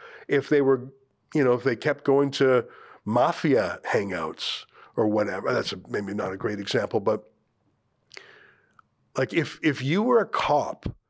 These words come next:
who was expressing your affiliation with a criminal organization, like, if you were really into, um,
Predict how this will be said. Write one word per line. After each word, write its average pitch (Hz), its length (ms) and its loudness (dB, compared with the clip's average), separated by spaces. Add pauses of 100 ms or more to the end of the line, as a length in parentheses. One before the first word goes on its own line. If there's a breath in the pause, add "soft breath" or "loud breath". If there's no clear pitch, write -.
(340)
who 139 140 0
was 139 160 2
expressing 151 720 0
your 127 160 4
affiliation 127 800 0
with 107 160 -2
a 110 40 2
criminal 139 460 2
organization, 120 880 -2 (480 loud breath)
like, 120 160 2
if 123 100 -4
you 135 120 0
were 120 80 4
really 127 480 2
into, 104 640 0 (480 loud breath)
um, 104 580 -2